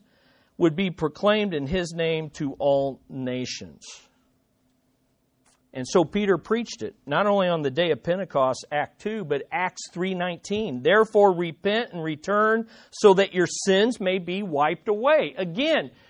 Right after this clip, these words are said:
God has this forgiving attitude, but he says, "Look, you've got to repent so that your sins will actually be wiped away."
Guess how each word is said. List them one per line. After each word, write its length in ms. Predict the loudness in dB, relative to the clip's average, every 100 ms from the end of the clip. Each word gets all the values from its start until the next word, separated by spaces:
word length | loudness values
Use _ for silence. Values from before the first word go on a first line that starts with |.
| _ -20 _
God 320 | 4 6 6
has 300 | 6 4 4
this 220 | 2 -2 -2
forgiving 560 | -6 4 4 6 2
attitude, 640 | 2 2 0 -4 -4 -4 -2
but 140 | -2
he 100 | -2
says, 280 | -2 -2 0
"Look, 280 | 0 0 0
you've 160 | -2
got 120 | 0
to 80 | 0
repent 600 | -2 -6 -6 -2 -2 -4 -10 -20 _
so 320 | 2 8 8
that 240 | 8 2
your 240 | 0 0 0
sins 480 | 0 2 2 0 -2
will 200 | -6 -4
actually 560 | -2 -2 -2 -4 -4 -4
be 220 | -4 -6
wiped 480 | 0 0 0 -4 -8
away." 480 | -2 0 0 -4